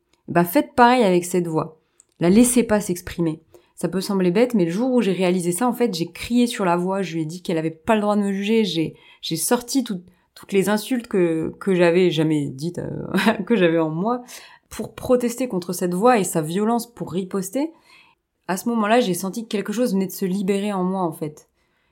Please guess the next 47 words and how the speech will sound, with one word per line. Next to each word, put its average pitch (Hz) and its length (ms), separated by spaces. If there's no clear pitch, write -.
Et 160 60
j'ai 156 140
eu 156 60
des 143 160
larmes 165 400
qui 160 160
ont 143 80
coulé, 160 720
et 147 200
après, 139 260
j'étais 151 360
devenue 156 320
une 180 100
nouvelle 170 300
personne. 143 480
Essayez 180 460
de 185 80
le 170 100
faire. 165 300
Alors, 135 180
c'est - 180
peut-être - 180
un 175 60
exercice 165 440
qui - 100
vous 143 140
prendra 160 340
du 151 160
temps. 214 240
Euh, 135 340
vous 147 140
serez 165 240
peut-être 165 200
pas 185 200
autant 185 260
dans 175 100
la 151 100
violence 156 420
que 180 100
moi. 208 380
Pour 156 140
moi, 175 140
c'est 147 540
pas 208 120
grave 165 320
si, 160 500
euh, - 80